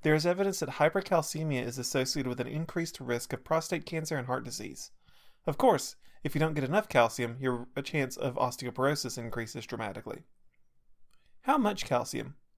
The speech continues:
Men and women should aim for one thousand to twelve hundred milligrams of calcium per day, while making sure to limit calcium intake to less than two thousand milligrams to reduce the risk of complications. If you opt for calcium supplements, just be wary not to overdose.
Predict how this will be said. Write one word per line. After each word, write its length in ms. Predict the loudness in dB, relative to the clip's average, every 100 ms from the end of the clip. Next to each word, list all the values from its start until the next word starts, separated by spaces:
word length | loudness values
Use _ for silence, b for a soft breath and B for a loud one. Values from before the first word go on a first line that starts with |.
| -20 -20 b b b b b
Men 200 | 2 4
and 100 | 6
women 260 | 4 4 2
should 180 | 0 2
aim 200 | 2 2
for 140 | -2
one 260 | -2 -2 4
thousand 400 | 8 8 4 -2
to 60 |
twelve 300 | 2 4 4
hundred 340 | 2 -2 0 2
milligrams 560 | 2 2 2 -2 -4
of 120 | -6 2
calcium 400 | 2 2 -4 -4
per 100 | 2
day, 320 | 4 2 -2 B B 2
while 100 | 4
making 400 | 6 4 2 -2
sure 240 | 0 -2
to 120 | 0 0
limit 300 | 0 0 0
calcium 440 | 2 2 2 -2
intake 340 | -2 -2 -4
to 80 | -2
less 260 | 0 2 0
than 180 | -4 -4
two 180 | -6
thousand 400 | 2 4 4 2
milligrams 560 | -2 -4 -6 -8 -8 -12 b b b
to 100 | 0
reduce 340 | 2 2 -2 -2
the 100 | 0
risk 200 | 0 -2
of 80 |
complications. 760 | -4 -4 -4 -2 -2 -2 -8 -10 -14 -20 b b b b
If 160 | 4 8
you 60 |
opt 160 | 8 6
for 100 | 4
calcium 460 | 6 6 4 0
supplements, 500 | 6 6 6 -2 -4
just 240 | -2 -2 2
be 100 | 2
wary 260 | 4 4
not 180 | 2 -2
to 100 | -2
overdose. 540 | -2 -2 -6 -4 -6